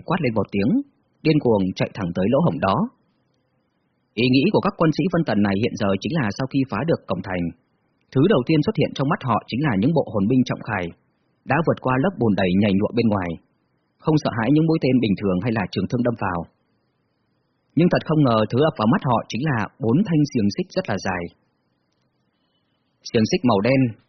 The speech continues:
bên trên được khắc họa những hoa văn tinh tế như là ngọn lửa. Sau khi xuyên qua lỗ thủng trên cổng thành, những sợi xích này ngừng lại trong không trung khoảng hai tấc. Sau đấy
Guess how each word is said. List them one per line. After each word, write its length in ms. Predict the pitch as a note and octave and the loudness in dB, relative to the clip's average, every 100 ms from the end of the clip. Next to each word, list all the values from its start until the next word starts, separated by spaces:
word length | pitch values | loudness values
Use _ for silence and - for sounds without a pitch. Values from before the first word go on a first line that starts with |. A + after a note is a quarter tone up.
| _ _ _ | _ _ _
bên 120 | D3 D3+ | 0 2
trên 160 | D3+ D3+ | 2 2
được 140 | A2+ | 2
khắc 140 | - - | -2 -2
họa 140 | B2 G2 | -2 0
những 140 | A2 D#3 | 0 2
hoa 100 | D3+ C3+ | 2 2
văn 100 | C3 C3+ | 0 2
tinh 120 | C#3 | 0
tế 80 | A#2 A#2+ | 2 2
như 60 | F#3+ | 2
là 80 | G#2+ | 2
ngọn 180 | G2+ G#2+ G#2+ | 0 0 0
lửa. 180 | F2+ D#2+ - _ _ _ _ _ _ _ _ _ - | 0 -2 -12 _ _ _ _ _ _ _ _ _ -2
Sau 100 | C#3 C3 | 0 2
khi 100 | B2+ B2+ | 4 4
xuyên 120 | C#3 C3 | 2 0
qua 120 | B2+ | 2
lỗ 120 | B2+ C3+ | 2 2
thủng 180 | C3+ F#2 | 2 2
trên 120 | B2+ | 0
cổng 180 | A#2 F2+ | 0 0
thành, 200 | F#2+ F2 E2+ - _ _ _ _ _ | -2 -2 -2 -8 _ _ _ _ _
những 140 | C3+ G#3 | 2 2
sợi 100 | - - | 0 -2
xích 120 | G#3+ B2+ | 0 2
này 100 | G2+ | 2
ngừng 220 | A2 A2 | 2 2
lại 100 | G#2+ - | 0 0
trong 140 | C#3 | -2
không 160 | C#3+ C#3 | 0 0
trung 160 | C#3+ C3+ | 0 0
khoảng 180 | G2+ F#2+ | 0 -2
hai 100 | A#2 | -2
tấc. 120 | G#3+ - _ _ _ _ _ _ _ _ - | -2 -4 _ _ _ _ _ _ _ _ -6
Sau 100 | D#3 | -2
đấy 160 | B2 | 2